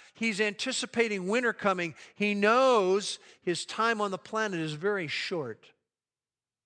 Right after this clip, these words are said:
His fate has already been sealed. But what do we see? We see someone with his head up. We someone, we see someone whose confidence is in the person of Jesus.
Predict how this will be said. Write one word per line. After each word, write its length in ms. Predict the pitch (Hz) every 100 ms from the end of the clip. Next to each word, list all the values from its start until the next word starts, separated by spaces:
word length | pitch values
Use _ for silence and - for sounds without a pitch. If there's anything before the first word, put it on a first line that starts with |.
| -
His 160 | 135
fate 360 | - - 208 180
has 180 | 165 147
already 520 | 160 170 165 160 147 _ _ _ 143
been 360 | 147 143 139 127 _ -
sealed. 460 | - 151 123 95 _ _ _ _ _ 131
But 260 | 175 175 - _ _ _ _ _ _ _ _ _ -
what 100 | 160
do 60 | 147
we 100 | 139
see? 360 | - 135 107 _ _ _ _ _
We 80 | 165
see 180 | - 202
someone 340 | 175 196 180
with 120 | 165 151
his 160 | 143
head 240 | - 175 165
up. 340 | 190 135 - _ _ _ _ _ _ _ -
We 100 | 214
someone, 420 | - 240 220 175 -
we 80 | 220
see 180 | 196 240
someone 280 | 254 240 214
whose 180 | 202 -
confidence 680 | - 233 233 240 226 214 247
is 200 | 214 180
in 120 | 214
the 80 | 190
person 380 | 220 214 202
of 120 | 190 139
Jesus. 480 | 190 240 170 123